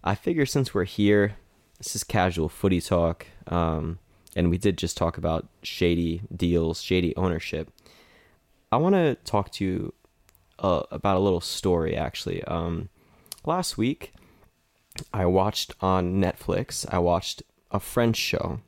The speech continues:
It was in French. It was, uh, like, a short show, um, you know, like a mini series. And it was called Class Act. And it was about the life, the late life, the adult life of Bernard Tapie.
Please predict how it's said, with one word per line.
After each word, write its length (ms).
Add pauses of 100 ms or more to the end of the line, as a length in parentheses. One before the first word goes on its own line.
It 60
was 140
in 140
French. 540 (520)
It 80
was, 180
uh, 60
like, 180
a 60
short 340
show, 480 (300)
um, 400 (340)
you 220
know, 100
like 160
a 40
mini 240
series. 580 (680)
And 100
it 40
was 120
called 280
Class 360
Act. 460 (160)
And 100
it 40
was 180
about 380 (260)
the 140
life, 560
the 180
late 220
life, 260
the 120
adult 260
life 400 (640)
of 340 (320)
Bernard 420
Tapie. 440